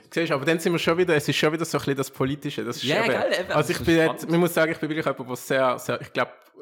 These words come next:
Speaker 1: ja, ich bin sehr, sehr stark, ähm, politisiert,
Speaker 2: Aber das,
Speaker 1: so.
Speaker 2: das finde ich, das, das finde ich eine, eine, eine spannende Verknüpfung, dass auch, auch als Tier dann noch irgendwie etwas der Welt Gutes tun willst. Das finde ich schön.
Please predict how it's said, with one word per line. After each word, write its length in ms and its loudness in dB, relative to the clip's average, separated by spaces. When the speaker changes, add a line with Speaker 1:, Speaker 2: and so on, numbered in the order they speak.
Speaker 1:
ja, 260 -2
ich 80 -20
bin 120 -6
sehr, 260 2
sehr 140 -4
stark, 320 -4
ähm, 200 -8
politisiert, 540 -10
Speaker 2:
Aber 120 -14
das, 100 -8
Speaker 1:
so. 60 -16
Speaker 2:
das 140 -6
finde 200 -12
ich, 40 -18
das, 200 -18
das 140 -18
finde 200 -6
ich 60 -10
eine, 140 -10
eine, 240 -14
eine 220 -16
spannende 540 -10
Verknüpfung, 520 -14
dass 300 -20
auch, 140 -12
auch 200 -12
als 200 -14
Tier 240 -12
dann 140 -12
noch 160 -12
irgendwie 340 -16
etwas 480 -20
der 120 -16
Welt 280 -14
Gutes 320 -14
tun 160 -14
willst. 260 -16
Das 100 -16
finde 140 -8
ich 60 -18
schön. 220 -16